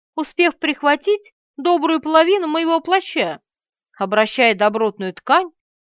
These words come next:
в гнилую, моментально истлевшую тряпку, которую я сбрасывала с плеч так быстро,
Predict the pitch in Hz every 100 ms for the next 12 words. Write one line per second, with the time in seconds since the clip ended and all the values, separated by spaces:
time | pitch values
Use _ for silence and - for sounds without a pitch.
0 | - 185 175 233 233 254 359 247 175 185
1 | - 214 240 233 190 330 349 302 294 -
2 | 320 320 339 349 381 294 180 _ - 233
3 | _ _ _ _ - 320 339 320 302 277
4 | 247 226 294 277 247 254 - - 302 254
5 | - 262 240 427 - 214 175